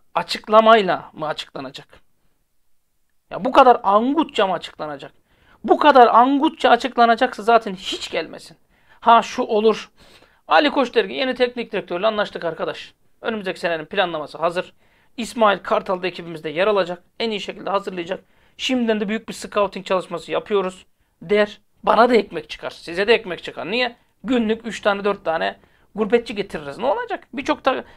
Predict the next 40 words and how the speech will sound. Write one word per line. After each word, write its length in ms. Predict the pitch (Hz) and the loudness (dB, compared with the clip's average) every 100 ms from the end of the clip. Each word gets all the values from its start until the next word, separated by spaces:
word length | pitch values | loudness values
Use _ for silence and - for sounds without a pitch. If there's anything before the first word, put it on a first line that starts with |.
| _ | _
şeyler, 380 | - 262 247 240 | -6 4 6 6
A 220 | 208 233 | 4 4
Spor, 300 | 233 220 247 | 2 0 2
Ma 180 | 240 233 | 4 2
Spor 200 | 226 240 | 2 2
on 160 | 254 | 2
tane, 260 | 247 240 240 | 6 4 4
yirmi 280 | 233 240 240 | -2 -4 0
tane 200 | 240 233 | 0 0
getirir. 320 | 214 233 233 | -2 -6 -10
Biz 120 | 214 | -10
üç 160 | 226 - | -12 -8
dört 180 | 233 - | -6 -4
tanesinin 340 | 214 208 214 | -4 -4 -4
haberini 360 | 208 208 208 208 | -2 0 0 -2
yaparız. 300 | 170 202 202 | -2 -2 -2
Sonra 240 | 196 196 | -6 -4
derler 260 | 208 113 - | -4 -4 -6
ki, 140 | - _ _ | -12 _ _
"Hoca 240 | - 190 220 | -2 2 2
sen 220 | 196 190 | 0 -4
de 100 | 190 | -4
her 60 | 190 | -4
gün 200 | 190 180 | -8 -10
bir 60 | |
futbolcu 360 | 170 - 175 175 | -12 -8 -8 -8
getiriyorsun." 560 | 170 - 156 147 147 147 | -10 -10 -12 -12 -14 -14
derler. 400 | 147 139 170 202 - | -10 -6 -6 -6 -12
Çünkü 180 | - 185 | -20 -10
ben 100 | 175 | -4
haberleri 520 | 170 175 175 175 185 185 - _ _ _ _ _ | -2 -2 -2 -2 -2 -4 -14 _ _ _ _ _
okuyorum. 520 | 185 190 220 202 233 _ | -4 2 2 2 -4 _
Size 380 | - 180 185 175 - _ | -14 -6 -4 -4 -10 _
elimden 300 | 185 185 185 | -10 -6 -6
gelince 260 | 180 175 170 | -6 -8 -6
doğru 200 | 175 185 | -6 -6
duyum 180 | 175 160 | -8 -8
vermeye 260 | 151 139 | -8 -10
çalışıyorum. 460 | - 139 - 180 226 _ _ _ _ _ _ _ _ _ _ - | -12 -14 -12 -14 -14 _ _ _ _ _ _ _ _ _ _ -4
Geçiniz. 540 | 277 208 165 - - | -2 -2 -6 -12 -20